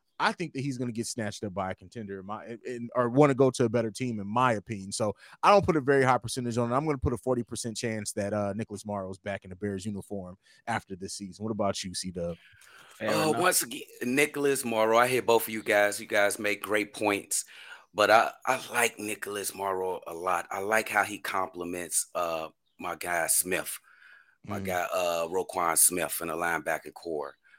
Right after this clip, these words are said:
Speaker 3: Uh, he, he brings speed and he brings, he's a great tackler too. So that means he can get out there and guard some of those, some of those, uh, high speed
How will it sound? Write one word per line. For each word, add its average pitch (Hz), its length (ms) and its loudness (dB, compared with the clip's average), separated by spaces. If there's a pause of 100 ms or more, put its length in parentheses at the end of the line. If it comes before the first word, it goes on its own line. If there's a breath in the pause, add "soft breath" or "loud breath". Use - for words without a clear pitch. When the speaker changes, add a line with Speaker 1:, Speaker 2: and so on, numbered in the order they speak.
(180 soft breath)
Speaker 3:
Uh, 85 100 0
he, 87 220 -6
he 92 140 -14
brings 87 340 -4
speed 98 840 -4
and 87 140 -6
he 85 80 -8
brings, 87 500 -6
he's 101 200 -6
a 87 40 -8
great 87 320 -4
tackler 82 540 -2
too. 80 320 -4
So 80 200 -4
that 82 100 -6
means 82 180 -4
he 87 80 -8
can 78 80 -10
get 87 140 -4
out 80 200 -4
there 82 220 -6
and 76 120 -10
guard 82 300 -4
some - 160 -8
of 76 60 -12
those, 76 300 -12 (420 loud breath)
some 90 180 -4
of 85 80 -8
those, 78 460 -4
uh, 80 340 -2
high 90 240 0
speed 85 640 -4